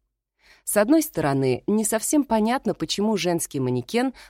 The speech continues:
точно соответствующий антропометрическим показателям женщин, не был разработан ещё много лет назад, а его использование при испытаниях автомобилей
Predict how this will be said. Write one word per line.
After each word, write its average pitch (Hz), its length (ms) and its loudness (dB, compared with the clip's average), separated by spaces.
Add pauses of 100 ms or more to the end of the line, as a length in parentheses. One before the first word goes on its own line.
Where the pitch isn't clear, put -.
точно 247 360 -2
соответствующий 202 960 -2
антропометрическим 185 1120 -4
показателям 147 640 -6
женщин, 240 460 -4 (320)
не 240 240 2
был 277 180 -2
разработан 185 640 -2
ещё 180 360 -2
много 165 340 2
лет 175 220 -4
назад, 170 440 -2 (300)
а 160 120 -2
его 143 200 0
использование 151 720 -2
при 151 160 -4
испытаниях 143 640 -4
автомобилей 143 760 -2